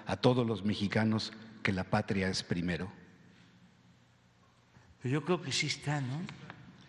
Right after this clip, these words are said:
Speaker 2: La frase.
Speaker 1: Sí, sí está, pero ponerla, eh, aquí en,
Speaker 2: Ah.
Speaker 1: aquí en pantalla para que
Speaker 2: Ah.
Speaker 1: diario todos veamos que primero es, la patria es primero.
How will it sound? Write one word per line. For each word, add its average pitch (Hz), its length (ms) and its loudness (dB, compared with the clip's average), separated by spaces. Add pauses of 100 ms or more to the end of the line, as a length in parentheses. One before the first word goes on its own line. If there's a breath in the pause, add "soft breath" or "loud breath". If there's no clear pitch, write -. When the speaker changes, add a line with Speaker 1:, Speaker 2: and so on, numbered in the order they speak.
(180)
Speaker 2:
La 117 100 -4
frase. 131 360 -6 (1300)
Speaker 1:
Sí, 175 160 4
sí 156 140 2
está, 156 260 -2
pero 120 220 0
ponerla, 131 720 4
eh, 98 340 4
aquí 104 320 2
en, 117 140 4 (120)
Speaker 2:
Ah. 113 120 4
Speaker 1:
aquí 123 240 2
en 123 80 4
pantalla 120 580 2
para 104 160 2
que 117 140 -2
Speaker 2:
Ah. 110 40 2
Speaker 1:
diario 127 560 6 (520 loud breath)
todos 143 400 6
veamos 120 640 4
que 113 100 2
primero 117 600 4
es, 101 280 -2 (460 loud breath)
la 107 160 4
patria 110 460 2
es 120 160 -2
primero. 82 420 -2